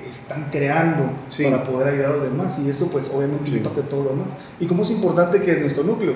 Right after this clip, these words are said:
Speaker 1: nuestra familia, nuestra
Speaker 2: Sí.
Speaker 1: sociedad, nuestro
Speaker 2: Sí.
Speaker 1: pueblo y nuestras empresas. Y es muy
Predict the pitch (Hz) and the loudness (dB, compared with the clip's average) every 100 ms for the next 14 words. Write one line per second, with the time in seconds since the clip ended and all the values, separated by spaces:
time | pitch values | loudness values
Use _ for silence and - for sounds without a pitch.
0 | - 139 143 135 139 180 175 175 175 175 | -2 -4 -4 -4 0 2 4 4 4 -2
1 | - - 143 135 123 139 139 156 165 165 | -8 -10 -2 2 2 2 2 4 4 2
2 | 139 135 - 160 175 180 180 - - - | 0 -2 0 6 8 6 4 -4 -12 -12
3 | - 165 147 151 143 214 214 165 156 156 | 0 0 2 0 2 2 2 0 0 0
4 | 160 185 196 | 0 0 0